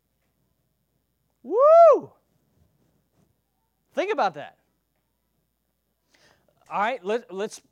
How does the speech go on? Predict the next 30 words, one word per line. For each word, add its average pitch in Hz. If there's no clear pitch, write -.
let's 180
take 226
it -
to 214
a 208
natural 208
realm, 156
okay? 180
Say 202
this 180
year 165
you 160
sowed, 165
you 156
planted 175
ten 185
tomato 156
plants, 113
right? 147
The 139
next 151
year, 147
God 165
says 135
you'll 151
be 165
able 135
to 123
plant 131
fifteen. 131